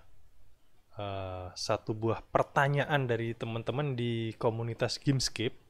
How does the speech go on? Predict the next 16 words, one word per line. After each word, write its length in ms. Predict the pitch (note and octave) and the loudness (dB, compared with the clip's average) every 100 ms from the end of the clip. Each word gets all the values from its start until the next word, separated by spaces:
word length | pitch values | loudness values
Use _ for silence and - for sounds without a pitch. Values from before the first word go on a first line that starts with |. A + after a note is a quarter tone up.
| - - - - - _ - - - - | -20 -20 -20 -20 -20 _ -20 -20 -18 -10
yaitu 320 | G2+ G2+ A#2 | -8 -6 -4
di 240 | G#2+ G#2+ G#2 | -2 -4 0
Facebook 560 | A#2 - - B2 - - | 0 0 -2 -4 -4 -6
ada 160 | A2 G#2 | -4 -4
sebuah 400 | - G#2 G#2 - | -4 -4 -4 -4
pertanyaan. 640 | - G#2+ G#2+ G2+ A#2 B2+ | -4 -2 -4 -4 -4 -4
Nah, 120 | G2 F2+ | -6 -6
ini 160 | G2 | -6
dia 240 | G2 G2 F#2+ | -4 -4 -2
dari 240 | F#2+ G2+ | -2 -2
Mas... 720 | G2+ G2+ G2 - - - - - - - - _ - _ - - - - - - - - | -4 -4 -4 -4 -4 -6 -10 -16 -20 -20 -20 _ -20 _ -20 -20 -20 -20 -20 -20 -20 -2
Lokup 480 | A#2 A#2+ - D3 - - | 2 2 0 -4 -4 2
C 160 | C3+ | 2
C 160 | - C3+ | 4 2
Misbah. 800 | C3 - - - C3+ - - - - - - | 4 0 0 4 4 4 -8 -16 -18 -20 -10
Nah, 480 | F#2 F2+ E2+ E2+ E2+ | -8 -8 -8 -8 -10